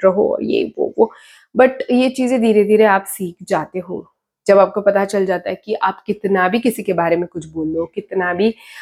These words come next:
अ, झगड़ा कर लो, किटकिट कर लो, at the end of the day आपका दिन खराब होगा, आपका मूड खराब होगा, आपका लाइफ का मोमेंट चला जाएगा। तो इससे अच्छा सर्कल छोटा करो, जिन, जो लोग प्रॉब्लम दे रहे हो उनसे दूर रहो,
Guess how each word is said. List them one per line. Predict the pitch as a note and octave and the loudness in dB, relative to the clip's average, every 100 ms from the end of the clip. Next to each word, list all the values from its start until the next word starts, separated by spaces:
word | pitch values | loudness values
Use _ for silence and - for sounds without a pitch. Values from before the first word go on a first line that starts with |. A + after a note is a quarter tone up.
| - F3+ | -6 2
अ, | F3 E3+ | 4 4
झगड़ा | D#3+ F#3 E3+ F#3 | 0 0 2 2
कर | G3+ F#3 | 2 -2
लो, | E3+ F3 | 0 -2
किटकिट | F3 F#3 - F3 - | 0 -6 -2 -4 -4
कर | D#3+ | -6
लो, | E3 F3+ - - _ F#3+ | -4 -6 -8 -20 _ 0
at | F#3 | 0
the | F3+ G#3+ | 2 2
end | G3 G3 | 4 4
of | F#3+ | 4
the | G3 | 2
day | G3 G#3 | 4 4
आपका | - E3 - F#3 | 4 2 2 2
दिन | G3 F#3 G3+ | 4 4 4
खराब | G#3 G#3 G#3 | 4 2 4
होगा, | G#3+ G#3 G#3+ | 4 6 4
आपका | - - - F#3+ | 4 2 0 -2
मूड | G3+ G#3 G#3+ | 2 0 0
खराब | G#3+ G3+ F#3+ | -2 0 0
होगा, | F#3+ G#3 | 2 4
आपका | A#3 - F3+ - G3 | 4 4 2 2 0
लाइफ | F#3+ F#3+ - | 2 0 -4
का | - A3 A3 G#3+ _ _ - | 0 2 2 -2 _ _ -2
मोमेंट | F#3+ G3 F#3+ | 0 2 0
चला | G3 E3 | -4 -6
जाएगा। | D3+ C3+ C3+ _ _ _ _ _ _ _ - | -6 -10 -12 _ _ _ _ _ _ _ -2
तो | G3 | 0
इससे | F#3+ A3+ | 2 2
अच्छा | G#3 G#3 A3 A#3+ | 0 2 0 0
सर्कल | A#3 G3 E3+ G#3+ | 0 0 2 0
छोटा | G#3+ A3 G#3+ | 2 2 2
करो, | G#3+ G#3+ G#3 G#3+ G#3+ | 0 2 2 2 0
जिन, | F3+ G3+ G3+ F#3 | 0 0 0 2
जो | G#3 | 6
लोग | G3+ F#3+ | 6 4
प्रॉब्लम | G3 F3+ F3 G3+ | 2 0 2 0
दे | F#3+ | 0
रहे | F#3+ | 0
हो | F#3+ | 0
उनसे | G3 G#3+ | 0 -2
दूर | F#3 G3+ G3 | 0 0 2
रहो, | G3+ G3+ G#3+ - | 2 2 0 -2